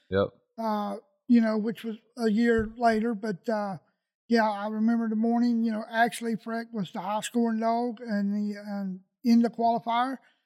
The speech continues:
Speaker 2: And, uh, you know, he had a big score that morning and he really run and looked like, in my opinion, a Hall of Fame dog should look.
Speaker 1: Yeah.
Speaker 2: I mean, uh, you know, and, uh,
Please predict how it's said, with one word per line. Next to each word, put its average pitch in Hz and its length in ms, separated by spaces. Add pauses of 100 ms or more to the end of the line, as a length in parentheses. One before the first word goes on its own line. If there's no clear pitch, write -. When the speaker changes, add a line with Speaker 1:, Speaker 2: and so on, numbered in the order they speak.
(300)
Speaker 2:
And, 208 540
uh, 190 280
you 220 120
know, 202 60
he 196 120
had 214 160
a 202 40
big 214 240
score 226 320
that 220 160
morning 226 440
and 202 140
he 214 120
really 220 360
run 220 400
and 196 320 (1000)
looked 233 400
like, 220 280 (260)
in 226 140
my 226 180
opinion, 233 420
a 208 80
Hall 226 240
of 180 60
Fame 240 240
dog 247 280
should 262 180
look. 330 260
Speaker 1:
Yeah. 202 220
Speaker 2:
I 214 40
mean, 214 400
uh, 208 300 (180)
you 226 140
know, 220 320
and, 208 360
uh, 190 140